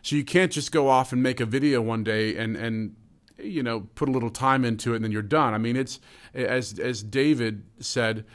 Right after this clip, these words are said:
uh, there's no room for error if you want to stand on that stage. Um, but it, it, it motivated me as a student to work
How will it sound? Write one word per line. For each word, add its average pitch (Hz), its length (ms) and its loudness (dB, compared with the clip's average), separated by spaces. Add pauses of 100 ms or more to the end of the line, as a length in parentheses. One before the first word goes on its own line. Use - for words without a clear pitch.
(140)
uh, 113 200 0
there's 123 220 0
no 156 140 6
room 143 240 6
for 123 140 -2
error 104 400 0 (280)
if 123 140 -4
you 131 100 2
want 117 160 2
to 110 60 -2
stand 120 360 0
on 101 120 2
that 95 160 -4
stage. - 600 -8 (580)
Um, 120 380 -2
but 170 240 6
it, 190 180 -6
it, 190 220 -2
it 190 200 4
motivated 127 720 4
me 117 240 2
as 127 160 0
a 113 80 -6
student 143 500 2
to 131 100 -2
work 120 440 -2